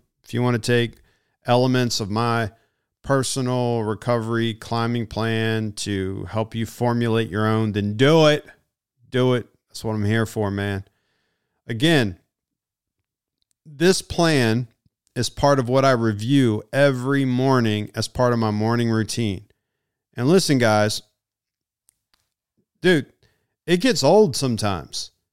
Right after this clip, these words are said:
It gets monotonous. It can get boring. It can be like, "Oh, I gotta do this again," but I do it again. Yep, yep. And listen, when I've become negligent or lazy and I think, "Oh, I don't need it anymore.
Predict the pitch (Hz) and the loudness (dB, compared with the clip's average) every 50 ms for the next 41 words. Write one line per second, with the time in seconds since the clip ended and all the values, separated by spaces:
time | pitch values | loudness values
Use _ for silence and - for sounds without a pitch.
0 | _ _ _ _ _ - 135 131 180 180 - - 120 117 107 107 120 139 151 147 | _ _ _ _ _ -8 -4 0 0 0 0 0 -4 -2 0 0 2 2 0 0
1 | 156 170 165 165 160 - - - - 135 113 - 139 123 123 113 95 95 113 117 | 0 0 0 0 0 -2 -4 -8 -8 -8 -4 -4 -2 0 -2 -2 -2 -2 -2 0
2 | 135 143 151 156 156 156 156 151 - - - 110 - 123 120 120 113 107 107 110 | 0 2 2 2 2 2 0 -2 -4 -8 -14 -12 -10 -6 -4 -2 -2 -2 0 0
3 | 123 127 127 123 123 120 113 113 107 110 104 104 101 107 127 131 120 113 104 - | 2 4 4 4 4 4 4 2 2 0 -2 -2 -2 0 0 0 0 0 -4 -4
4 | - 101 101 113 113 113 110 113 110 110 110 107 120 120 113 107 104 95 98 95 | -6 -6 -4 -4 -2 0 0 0 0 0 0 0 0 0 0 0 0 -2 -4 -6
5 | 76 73 87 - _ _ _ _ _ _ _ _ _ _ _ _ _ _ - 113 | -6 -8 -12 -18 _ _ _ _ _ _ _ _ _ _ _ _ _ _ -6 -6
6 | 107 101 - 120 117 120 131 - _ _ _ _ _ _ _ _ _ _ _ _ | -6 -4 -2 -2 -2 -2 -2 -6 _ _ _ _ _ _ _ _ _ _ _ _
7 | _ _ _ _ _ _ _ _ _ _ _ _ _ _ _ _ _ _ - 120 | _ _ _ _ _ _ _ _ _ _ _ _ _ _ _ _ _ _ -4 0
8 | 131 156 175 - - 113 92 90 92 _ _ _ _ _ _ _ _ _ _ _ | 2 2 2 0 0 -6 -8 -10 -12 _ _ _ _ _ _ _ _ _ _ _
9 | _ _ _ - 131 143 147 160 175 160 151 202 202 - - 190 165 127 117 110 | _ _ _ -2 0 2 2 2 0 0 0 -2 -2 0 0 -2 0 0 0 -2
10 | 107 107 110 117 123 131 135 123 123 147 156 143 - - 107 107 98 95 101 104 | 0 -2 -2 -2 0 -2 -2 0 0 -2 -2 -2 -4 -4 -4 -2 -2 -2 -2 -2
11 | 107 110 113 107 113 135 139 139 131 _ _ _ _ _ _ _ _ _ _ _ | 0 -2 -2 -2 -2 -2 -2 -4 -6 _ _ _ _ _ _ _ _ _ _ _
12 | - 117 123 127 117 - 147 135 120 98 95 151 165 165 156 151 156 151 143 143 | -4 -2 -2 -2 -2 -2 -4 -4 -2 -2 0 0 2 2 2 2 0 -2 -2 -2
13 | 143 143 139 127 127 117 117 113 110 104 98 95 87 71 - - | -2 -2 -2 -2 -2 -2 -2 -2 -2 -2 -4 -6 -8 -10 -14 -18